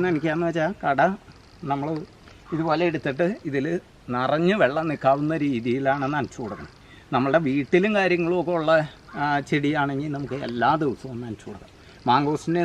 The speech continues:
സംബന്ധിച്ച് ഒരുപാട് വെള്ളം വേണം. വെള്ളം കുറഞ്ഞു കഴിഞ്ഞാൽ സംഭവം എന്താണെന്ന് വെച്ചാൽ കായകളെല്ലാം കൊഴിച്ച് കളയും, ഇപ്പോഴത്തെ ചൂടും വെച്ച്.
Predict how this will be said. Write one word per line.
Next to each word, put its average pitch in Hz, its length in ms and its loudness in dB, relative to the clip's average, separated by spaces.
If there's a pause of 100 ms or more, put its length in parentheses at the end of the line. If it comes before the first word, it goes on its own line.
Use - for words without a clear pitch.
സംബന്ധിച്ച് 160 420 -2 (200)
ഒരുപാട് 135 480 0
വെള്ളം 120 320 -2
വേണം. 101 220 -6 (180)
വെള്ളം 120 300 -2
കുറഞ്ഞു 135 360 -4
കഴിഞ്ഞാൽ 143 340 -2 (460)
സംഭവം 139 420 2
എന്താണെന്ന് 151 300 0
വെച്ചാൽ 143 220 0
കായകളെല്ലാം 120 680 2
കൊഴിച്ച് 110 260 -4
കളയും, 82 220 -12 (320)
ഇപ്പോഴത്തെ 139 500 -2 (120)
ചൂടും 147 380 2
വെച്ച്. - 200 -10